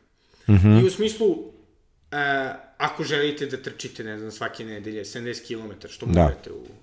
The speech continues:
Speaker 2: ovaj, pripremi za maraton, vi prirodno nećete moći toliko da jedete, pogotovo ne da pijete.
Speaker 1: Da.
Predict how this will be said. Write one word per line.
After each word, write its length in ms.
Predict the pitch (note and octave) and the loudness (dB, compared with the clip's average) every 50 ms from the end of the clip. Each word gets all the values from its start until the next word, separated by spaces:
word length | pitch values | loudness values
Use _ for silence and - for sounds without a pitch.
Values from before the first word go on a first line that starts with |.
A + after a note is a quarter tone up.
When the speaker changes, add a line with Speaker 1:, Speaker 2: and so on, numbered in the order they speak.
| _ _ _ | _ _ _
Speaker 2:
ovaj, 240 | - G#2 - - - - | -20 -20 -18 -20 -20 -18
pripremi 380 | - A#2+ A#2+ - C3 B2 A#2 G#2+ | -14 -14 -14 -12 -12 -12 -12 -12
za 80 | A2+ | -12
maraton, 500 | A2 G#2+ G#2+ G2+ A#2 - - A#3+ A3+ G#3 A3 - - - - _ - - - - _ | -10 -10 -10 -10 -10 -10 -8 -8 -8 -8 -10 -14 -20 -20 -20 _ -20 -20 -20 -20 _
vi 400 | - D3 D3 F3 F#3+ F#3+ - - - | -14 -10 -8 -8 -8 -8 -10 -14 -10
prirodno 320 | - E3+ F3 G3 A3 G#3 G3 | -8 -4 -2 0 0 0 2
nećete 340 | F#3 F3 - - - - | 2 2 0 2 4 4
moći 280 | - D#3+ D3 C#3 - - | 6 6 4 -2 -8 -10
toliko 460 | - - D3 C3 C3 B2+ - - D3+ | -8 -6 -6 -6 -6 -6 -8 -8 -8
da 100 | C3+ B2+ | -6 -6
jedete, 680 | A#2 A#2 B2 B2+ A#2 G#2 G2 - - - G3+ B3 B3+ A3+ - - - - - - | -4 -2 -2 -2 -2 -4 -8 -10 -6 -4 -2 -2 -2 -4 -8 -12 -18 -20 -20 -18
pogotovo 320 | - A#2+ G#2+ - C3 B2+ | -14 -14 -14 -14 -12 -12
ne 60 | A#2 | -12
da 80 | A2+ A2 | -12 -12
pijete. 420 | - - B2 A2+ G2 - - - | -12 -12 -12 -12 -12 -12 -12 -10
Speaker 1:
Da. 280 | - E2 E2 E2+ F2 | -8 -4 -2 -2 -2